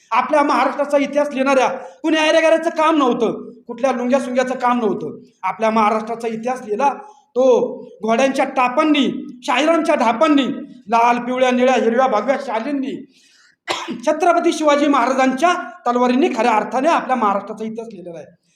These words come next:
आणि आपल्या सर्वांचं भाग्य आहे की आज आपण आपल्या ह्या महाराष्ट्रामध्ये जन्माला आलो. <clears throat> मी तुम्हाला सांगतो सर, मी दोन हजार नऊ साली मातोश्री बंगल्यावर गेलो होतो. मी, आमचे श्रीरंगप्पा बारणे, मी आणि असंख्य सहकारी होते,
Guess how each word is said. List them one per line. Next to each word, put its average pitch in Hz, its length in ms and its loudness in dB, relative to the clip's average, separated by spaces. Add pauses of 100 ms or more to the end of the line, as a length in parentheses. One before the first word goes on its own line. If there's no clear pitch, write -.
(160)
आणि 226 200 -2
आपल्या 254 280 0
सर्वांचं 262 460 -2
भाग्य 220 300 0
आहे 240 100 4 (340)
की 269 60 -2
आज 254 200 2
आपण 262 220 -2
आपल्या 254 260 -2
ह्या 240 100 0
महाराष्ट्रामध्ये 240 600 0
जन्माला 226 380 0
आलो. 196 360 -4 (640)
<clears throat> - 240 -2
मी 233 180 -2
तुम्हाला 285 240 -2
सांगतो 233 240 -6
सर, 262 200 0 (880)
मी 233 100 -2
दोन 302 180 0
हजार 247 220 0
नऊ 294 180 0
साली 220 280 -4 (580)
मातोश्री 240 400 -6
बंगल्यावर 233 340 0
गेलो 233 200 4
होतो. - 260 -2 (440)
मी, 196 60 -10
आमचे 202 240 -8
श्रीरंगप्पा 202 460 -6
बारणे, 196 320 -4
मी 220 440 -10
आणि 208 200 -6
असंख्य 262 460 0 (420)
सहकारी 254 320 0
होते, 220 240 0